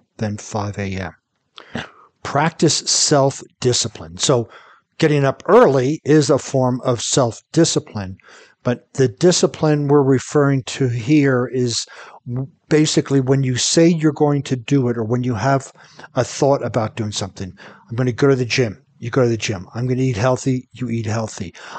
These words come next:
I'm gonna take two hours and write some chapters of my book. You take two hours and write yours.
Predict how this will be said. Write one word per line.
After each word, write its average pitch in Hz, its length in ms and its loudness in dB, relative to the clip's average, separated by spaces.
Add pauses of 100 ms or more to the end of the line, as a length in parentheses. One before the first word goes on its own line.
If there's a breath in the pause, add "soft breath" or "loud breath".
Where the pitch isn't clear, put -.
I'm 120 160 -2
gonna 123 180 0
take 120 380 -4
two 143 200 4
hours 135 520 2 (360 loud breath)
and 117 240 -2
write 123 300 2
some 120 200 -4
chapters 117 480 -2
of 110 40 -6
my 110 140 -2
book. - 420 -8
You 117 80 -6
take 127 320 -2
two 123 220 0
hours 110 260 -2
and 113 100 -6
write 107 280 -6
yours. 110 160 -10